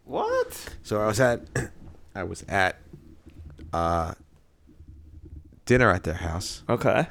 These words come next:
Speaker 2: My mom and my sister Michelle made a fantastic dinner
Speaker 1: Okay.
Speaker 2: the other night. We're sitting at the table, and we're talking and whatnot, and I forgot. I was probably make,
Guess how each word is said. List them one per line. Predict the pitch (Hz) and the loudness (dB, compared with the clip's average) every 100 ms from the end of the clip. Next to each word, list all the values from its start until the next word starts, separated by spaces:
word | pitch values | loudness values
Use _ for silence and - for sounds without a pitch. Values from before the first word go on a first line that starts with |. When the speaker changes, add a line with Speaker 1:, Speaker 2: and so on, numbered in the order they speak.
| - - | -6 -4
Speaker 2:
My | 82 | 0
mom | 82 85 85 | 2 2 0
and | 82 | -2
my | 80 | -2
sister | - 82 | -4 -4
Michelle | 80 90 | -2 -2
made | 82 | -2
a | 82 | -2
fantastic | 87 80 - - 104 92 - - - - _ - - - - - | -4 -4 -6 -2 -2 -2 -4 -10 -14 -20 _ -20 -20 -20 -20 -10
dinner | 71 80 87 - _ - | -6 -4 -6 -12 _ -4
Speaker 1:
Okay. | - 92 - - - | 0 0 -2 -12 -10
Speaker 2:
the | 80 | -6
other | 85 | -6
night. | 82 82 80 - _ _ _ - | -6 -6 -8 -12 _ _ _ -4
We're | 92 | -2
sitting | - 107 95 | 2 2 2
at | |
the | 90 | -4
table, | - 90 87 92 120 _ _ - - _ _ _ - | -2 -2 0 0 0 _ _ -20 -20 _ _ _ -6
and | 85 85 85 85 82 - _ _ _ _ _ _ _ _ _ - | -2 0 0 -2 -6 -10 _ _ _ _ _ _ _ _ _ -4
we're | |
talking | 98 98 82 92 | 4 4 4 0
and | 85 | 0
whatnot, | 85 85 85 87 - | 0 0 -2 -2 -4
and | |
I | 78 | -8
forgot. | - 85 85 85 - _ _ _ _ _ - | -6 -4 -2 -2 -4 _ _ _ _ _ -2
I | 110 | -2
was | - | 2
probably | 101 90 | 4 4
make, | 92 | 2